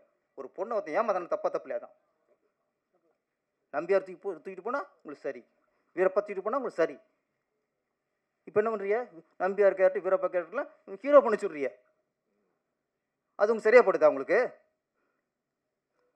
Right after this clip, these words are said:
சமூகத்தை சீரழிக்கிறவன் நல்ல இயக்குனர் இருக்க முடியாது. ஒரு இயக்குனர் சமூகத்தை சீர்திருத்த வேண்டும். நல்ல விஷயங்களுக்கு சமூக அக்கறையோடு படங்கள் எடுக்க வேண்டும்.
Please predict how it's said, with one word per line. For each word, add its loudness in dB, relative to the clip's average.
சமூகத்தை -8
சீரழிக்கிறவன் -10
நல்ல -4
இயக்குனர் -4
இருக்க -12
முடியாது. -12
ஒரு -14
இயக்குனர் -10
சமூகத்தை -10
சீர்திருத்த -10
வேண்டும். -16
நல்ல -4
விஷயங்களுக்கு -10
சமூக -2
அக்கறையோடு -2
படங்கள் 0
எடுக்க -6
வேண்டும். -10